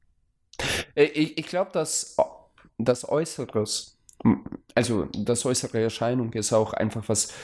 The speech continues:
ähm, relativ primitiv Offensichtliches.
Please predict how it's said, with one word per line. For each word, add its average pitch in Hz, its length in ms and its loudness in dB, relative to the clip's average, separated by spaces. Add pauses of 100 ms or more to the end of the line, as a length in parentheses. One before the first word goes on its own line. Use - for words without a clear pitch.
(240)
ähm, 104 460 0 (100)
relativ 127 520 -2
primitiv 120 800 2 (120)
Offensichtliches. - 1000 -2